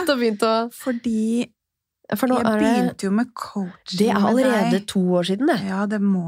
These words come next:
Speaker 2: være noe
Speaker 1: Ja, det er
Speaker 2: sånt.
Speaker 1: to år siden
Speaker 2: Ja.
Speaker 1: Influencer Pro startet, faktisk. Den første
Speaker 2: Influencer Pro?
Speaker 1: Ja, men Influencer Pro,
Speaker 2: Ja,
Speaker 1: ikke nettkurset,
Speaker 2: ja,
Speaker 1: men
Speaker 2: ja.
Speaker 1: coaching
Speaker 2: Ok,
Speaker 1: en
Speaker 2: da er
Speaker 1: til
Speaker 2: jeg
Speaker 1: en. Det er faktisk januar. Ja,
Speaker 2: Ja.
Speaker 1: det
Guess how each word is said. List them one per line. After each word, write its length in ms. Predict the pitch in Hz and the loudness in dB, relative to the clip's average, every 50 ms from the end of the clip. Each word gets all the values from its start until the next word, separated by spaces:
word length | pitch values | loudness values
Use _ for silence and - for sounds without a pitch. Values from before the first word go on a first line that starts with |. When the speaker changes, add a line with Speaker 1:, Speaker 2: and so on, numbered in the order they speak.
| 175 208 | -4 -4
Speaker 2:
være 160 | 233 226 208 | -4 -2 0
noe 20 | |
Speaker 1:
Ja, 140 | 220 220 208 214 233 | 2 2 2 2 2
det 60 | 220 | 0
er 100 | 247 220 | 0 -2
Speaker 2:
sånt. 40 | 208 | -2
Speaker 1:
to 120 | - - 220 220 | -2 0 0 2
år 80 | 220 202 | 2 2
siden 220 | - 220 214 208 | 0 0 0 0
Speaker 2:
Ja. 80 | 196 196 | 0 0
Speaker 1:
Influencer 320 | 196 208 220 196 190 - 202 | 0 0 0 0 -2 -2 -2
Pro 140 | - 190 190 | -2 -2 -2
startet, 380 | 190 - - 185 170 - 160 160 | -2 -2 -4 -4 -4 -4 -6 -6
faktisk. 460 | - 180 - - 240 - - - - - _ _ _ _ _ _ | -6 -6 -6 -6 -6 -6 -8 -12 -18 -20 _ _ _ _ _ _
Den 120 | - 214 185 | 0 0 2
første 240 | 233 208 - - - | 2 0 0 -2 -2
Speaker 2:
Influencer 160 | - - 170 | -2 -4 -4
Pro? 280 | 165 - 175 247 349 311 - - | -4 -2 -2 0 0 -2 -2 0
Speaker 1:
Ja, 140 | 240 240 254 | 0 0 2
men 100 | 262 - | 2 0
Influencer 400 | 226 214 202 - 220 208 202 220 | 0 0 0 0 -2 -2 -2 -2
Pro, 140 | 202 208 202 | -2 0 2
Speaker 2:
Ja, 140 | 254 285 294 | 2 2 2
Speaker 1:
ikke 140 | 294 262 262 | 2 2 2
nettkurset, 400 | 240 226 - - - 196 254 269 | 0 -2 -2 -2 0 0 2 2
Speaker 2:
ja, 60 | 262 269 | 2 2
Speaker 1:
men 240 | 247 208 190 202 | 2 2 2 2
Speaker 2:
ja. 160 | 214 247 254 240 | 2 2 2 2
Speaker 1:
coaching 500 | 196 208 175 175 170 - - 208 208 208 | 2 0 0 -2 -2 0 0 0 2 2
Speaker 2:
Ok, 60 | 208 170 | 2 2
Speaker 1:
en 100 | 190 175 | 2 2
Speaker 2:
da 80 | 185 185 | 2 2
er 80 | 185 208 | 2 2
Speaker 1:
til 80 | - | 2
Speaker 2:
jeg 160 | - - - | 2 2 2
Speaker 1:
en. 80 | - 932 906 - - - - - 320 247 | 0 0 -2 -2 -4 -2 0 0 2 2
Det 100 | 214 262 311 | 4 2 2
er 100 | - - | 2 0
faktisk 380 | 330 285 - - 339 - - - | 0 0 0 0 -2 0 0 0
januar. 500 | 285 285 285 302 277 254 226 - - - - | 0 2 2 2 2 2 2 0 0 -2 -2
Ja, 160 | 196 180 - | 0 2 2
Speaker 2:
Ja. 200 | 190 190 214 254 311 | 2 4 2 2 2
Speaker 1:
det 140 | 185 196 | 0 0